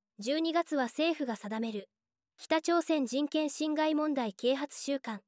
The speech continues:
です。政府は、毎年十二月十日から十二月十六日までの一週間を、北朝鮮人権侵害問題啓発週間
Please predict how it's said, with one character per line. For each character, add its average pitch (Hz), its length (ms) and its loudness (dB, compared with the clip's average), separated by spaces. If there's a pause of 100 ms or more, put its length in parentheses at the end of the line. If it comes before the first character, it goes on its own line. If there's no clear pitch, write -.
(400)
で 226 120 -8
す。 - 180 -10 (580)
政 330 300 0
府 254 100 0
は、 196 220 -2 (540)
毎 247 220 2
年 285 260 0
十 269 200 0
二 320 120 2
月 320 220 0
十 269 180 2
日 269 120 -4
か 247 120 -4
ら 214 180 -4
十 254 220 2
二 302 120 2
月 302 260 0
十 262 200 0
六 311 220 2
日 294 240 0
ま 269 120 2
で 254 80 2
の 214 120 0
一 185 140 -6
週 277 260 -2
間 214 240 -2
を、 185 160 -6 (560)
北 - 240 2
朝 330 200 4
鮮 294 240 2
人 269 220 0
権 302 220 0
侵 302 240 -2
害 302 200 2
問 285 200 2
題 233 180 0
啓 247 220 2
発 269 260 -4
週 294 200 -2
間 220 220 -6